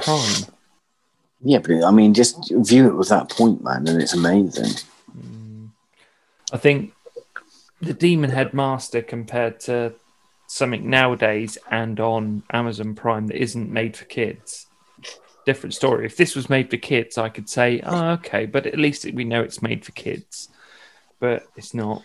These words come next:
Speaker 2: What is the age on it? 'Cause I, I think it swears, doesn't it? So it's probably, like,
Speaker 1: Yeah,
Speaker 2: a,
Speaker 1: it's,
Speaker 2: a
Speaker 1: it's
Speaker 2: fifteen.
Speaker 1: Yeah, it is. It's made for an older audience.
Speaker 2: Mm.
Speaker 1: But yeah, I wasn't impressed. But speaking of things to watch, the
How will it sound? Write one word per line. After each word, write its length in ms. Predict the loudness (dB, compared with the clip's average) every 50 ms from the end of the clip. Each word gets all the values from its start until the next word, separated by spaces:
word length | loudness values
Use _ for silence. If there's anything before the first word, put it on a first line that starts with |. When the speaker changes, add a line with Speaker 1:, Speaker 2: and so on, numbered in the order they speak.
| _ _ _
Speaker 2:
What 160 | 2 4 6
is 140 | 6 6 8
the 140 | 8 8 8
age 280 | 8 8 6 6 6
on 100 | 4 4 4
it? 120 | 2 2 2
'Cause 140 | 4 6
I, 160 | 6 8 6 6
I 220 | 4 4 2 0
think 180 | 2 4 4 4
it 340 | 4 4 0 -8 -10 -6
swears, 520 | -6 -2 2 4 4 4 4 2 0 -2 -2
doesn't 240 | -2 -2 -2 -2 -4
it? 60 | -4
So 120 | -4 -6
it's 80 | -6 -2
probably, 240 | 0 0 2 4 2
like, 100 | 2 2
Speaker 1:
Yeah, 120 | 0 -2
Speaker 2:
a, 60 | -4 -6
Speaker 1:
it's, 240 | -8 -10 -8 -6
Speaker 2:
a 180 | -6 -6 -6 -6
Speaker 1:
it's 180 | -8 -10 -2 0
Speaker 2:
fifteen. 680 | 0 0 0 0 2 4 4 4 4 0 -2 -6 -6 -8
Speaker 1:
Yeah, 440 | -6 -6 -6 -6 -6 -8 -12 -14 -16 -18 _ _ _ _ _ _ _ _ _
it 160 | -8 -8 -6
is. 420 | -6 -6 -6 -6 -6 -6 -8 -12 -12
It's 520 | -12 -12 -12 -12 -14 -18 -18 -18 -18 -18 -18 -10 -6
made 240 | -4 -2 -2 -4 -4
for 120 | -6 -6 -6 -6 -6
an 100 | -6 -4 -4
older 440 | -4 -4 -4 -6 -6 -6 -6 -6 -4
audience. 680 | -4 -6 -8 -8 -10 -12 -12 -14 -14 -16 -20 -20 -20 -20 _ _ _ _ _ _ _ _ _ _ _ -6
Speaker 2:
Mm. 360 | -2 2 4 4 4 4 4
Speaker 1:
But 240 | 2 0 -2 -4 -6 -12 _ _ _
yeah, 300 | -2 0 2 4 4 4
I 20 | 4
wasn't 300 | 4 2 2 2 0 -2
impressed. 480 | -4 -2 0 0 0 -2 -4 -8 -14 -16 -20 -20 -4
But 120 | -2 -2 -2
speaking 340 | 0 -2 -2 -2 -2 -4 -6
of 80 | -4
things 240 | -4 -6 -6 -6 -8
to 100 | -8 -6
watch, 540 | -4 -4 -4 -6 -8 -12 _ _ -20 -20 -20 _ _ -12
the 420 | -2 2 4 4 4 4 2 -2